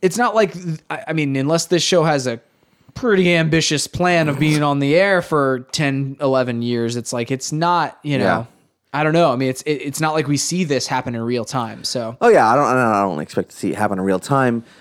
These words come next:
Speaker 2: Um, but, eh, yeah, like, eh, he's basing all, everything off of that newspaper, and it's, it's, it's just interesting. Like, and so the, the other aspect is I don't,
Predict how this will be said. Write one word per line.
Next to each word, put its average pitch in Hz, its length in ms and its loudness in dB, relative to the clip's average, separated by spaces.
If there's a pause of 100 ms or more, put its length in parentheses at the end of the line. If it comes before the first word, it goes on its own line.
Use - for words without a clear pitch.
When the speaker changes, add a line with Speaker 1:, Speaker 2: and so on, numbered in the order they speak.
(160)
Speaker 2:
Um, 104 500 2 (160)
but, 127 480 2 (400)
eh, 113 140 -10 (380)
yeah, 143 240 4
like, 127 220 4
eh, 82 220 -12
he's 139 400 -4
basing 143 400 2
all, 120 380 2
everything 113 340 0
off 98 200 0
of 95 180 -8 (320)
that 104 320 2
newspaper, 95 760 -2
and 90 480 -4
it's, - 240 -12
it's, - 440 -10
it's 107 160 -4
just 120 160 -6
interesting. 110 400 -4
Like, 113 260 0
and 123 140 -2
so 117 340 0 (100)
the, - 240 -16
the 120 200 0
other 131 180 2
aspect 110 320 -2
is 101 140 -4
I 101 100 2
don't, 101 180 -2